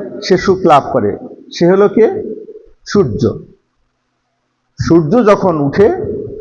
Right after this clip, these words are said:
তখন থেকে সে প্রস্ফুটিত অবস্থায় তার দিকে তাকিয়ে তার জীবন অবসান হয়ে যায় সন্ধ্যাবেলায়। সে একজনের দিকে তাকিয়ে তাকিয়েই তার জীবন আয়ু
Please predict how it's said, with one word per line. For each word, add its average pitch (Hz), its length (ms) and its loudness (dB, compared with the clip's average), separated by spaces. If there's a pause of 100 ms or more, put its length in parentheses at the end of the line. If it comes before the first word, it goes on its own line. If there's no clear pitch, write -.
(920)
তখন 180 340 2
থেকে 202 240 2
সে 196 180 2
প্রস্ফুটিত 196 680 2
অবস্থায় 170 640 2 (480)
তার 170 340 6
দিকে 208 220 2
তাকিয়ে 214 580 4 (800)
তার 151 260 4
জীবন 196 360 4
অবসান 185 420 2
হয়ে 170 240 2
যায় 175 340 6 (500)
সন্ধ্যাবেলায়। 131 800 0 (1080)
সে - 160 2
একজনের 202 760 4
দিকে 254 220 2
তাকিয়ে 233 420 4
তাকিয়েই 226 720 4 (460)
তার 165 240 8 (600)
জীবন 226 440 6
আয়ু 208 440 6